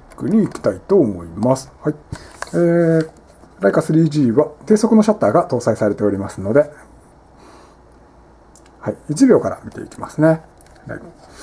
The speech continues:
はい。こちらが一秒のシャッターになります。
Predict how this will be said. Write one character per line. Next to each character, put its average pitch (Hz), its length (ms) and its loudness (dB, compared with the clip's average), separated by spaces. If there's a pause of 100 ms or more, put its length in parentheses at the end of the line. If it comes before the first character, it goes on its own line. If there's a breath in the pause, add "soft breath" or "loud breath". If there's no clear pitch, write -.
(1700 loud breath)
は - 100 -6
い。 - 40 -14
こ - 1120 -16
ち 151 60 -4
ら 147 80 -2
が 123 80 0
一 107 200 -2
秒 180 140 4
の 110 420 -4
シ - 220 -14
ャ - 20 -18
ッ - 40 -18
タ - 160 -16
ー 90 60 -14
に - 60 -16
な - 60 -12
り 147 60 -14
ま 170 80 -14
す。 - 220 -14